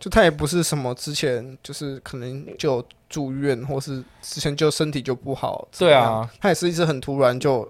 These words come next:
Speaker 1: 离世这样。
Speaker 2: 嗯，
Speaker 1: 就是
Speaker 2: 所以这个我，我，我必须讲，就是大家真的你知道演员的工作其实压力很大啦，我也只能这样说。
Speaker 1: 对啊，
Speaker 2: 对，
Speaker 1: 没有，
Speaker 2: 然后
Speaker 1: 压力大以外，作息又不正常。
Speaker 2: 嗯，对，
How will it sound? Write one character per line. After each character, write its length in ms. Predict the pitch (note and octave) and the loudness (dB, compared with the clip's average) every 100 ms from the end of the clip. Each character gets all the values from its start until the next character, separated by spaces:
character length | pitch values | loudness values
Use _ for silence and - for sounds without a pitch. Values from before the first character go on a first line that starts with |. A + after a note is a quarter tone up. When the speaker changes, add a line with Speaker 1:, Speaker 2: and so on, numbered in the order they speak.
| - | -10
Speaker 1:
离 200 | B2 A#2+ | -14 -10
世 260 | - - A#2 | -8 -8 -6
这 140 | B2 | -4
样。 180 | G#2+ G#2 - _ - - - _ - | -4 -6 -20 _ -20 -20 -20 _ -12
Speaker 2:
嗯， 280 | A#2+ F#2+ E2 A2+ - - | -10 -10 -14 -18 -20 -14
Speaker 1:
就 140 | - | 2
是 0 | |
Speaker 2:
所 80 | F#3+ | 6
以 260 | F3+ C#3 - - - - | 6 4 -6 -20 -16 -10
这 100 | A2 | -8
个 60 | |
我， 180 | B2+ C#3+ C#3+ | -4 -4 -4
我， 180 | D3+ D#3 - | -6 -6 -6
我 140 | D3+ | -2
必 100 | C#3+ | 2
须 140 | G#3+ G#3+ | 2 6
讲， 260 | F3 A#2 | 6 6
就 100 | C3+ | 4
是 80 | E3+ | 0
大 400 | E3 D3+ C#3+ D3 | 6 8 10 8
家 80 | D3 | 6
真 180 | - C#3+ | -2 -2
的 220 | C#3 A#2 A2+ D3 D#3 - - - _ _ _ _ _ _ | 0 0 -4 -8 -12 -18 -8 -8 _ _ _ _ _ _
你 60 | D#3+ | 8
知 60 | C4 | 10
道 60 | |
演 200 | C#4 F#3+ | 12 8
员 120 | E3 | 8
的 80 | E3 | 6
工 160 | F3+ G#3 | 6 8
作 120 | A3+ | 6
其 160 | E3 C#3+ | 4 -4
实 140 | D3 | 2
压 160 | D#3 D#3+ | 6 6
力 80 | |
很 100 | C#3+ F#2 | 4 -2
大 220 | A#2+ G#2+ | -2 -2
啦， 100 | F2 | -2
我 140 | G#2+ A#2 | -2 -2
也 20 | |
只 100 | A2 | -2
能 60 | G#2 | -6
这 60 | |
样 100 | A2 G2 | -6 -8
说。 260 | - E2+ - - | -14 -16 -20 -4
Speaker 1:
对 120 | - C#3+ | 4 4
啊， 80 | |
Speaker 2:
对， 80 | C3+ | 6
Speaker 1:
没 60 | F#3+ | 2
有， 60 | A#2 | 2
Speaker 2:
然 80 | |
后 60 | A2+ | 6
Speaker 1:
压 140 | F#3 | 8
力 140 | G3 - | 8 8
大 280 | G3 E3+ E3 D#3 D#3+ | 8 8 6 -2 -10
以 120 | D3+ | 0
外， 340 | D#3 E3+ E3 C3+ G#2+ A#2+ A#2 | 6 6 6 2 -10 -20 -20
作 260 | - F3+ D#3 | -4 0 0
息 160 | - | 0
又 100 | C3 | -2
不 120 | C3+ C3 | -2 -2
正 200 | C3+ G#2+ | -6 -6
常。 160 | - - | -10 -12
Speaker 2:
嗯， 100 | F2+ - | -16 -10
对， 400 | G#2+ F2+ F2+ | -8 -8 -12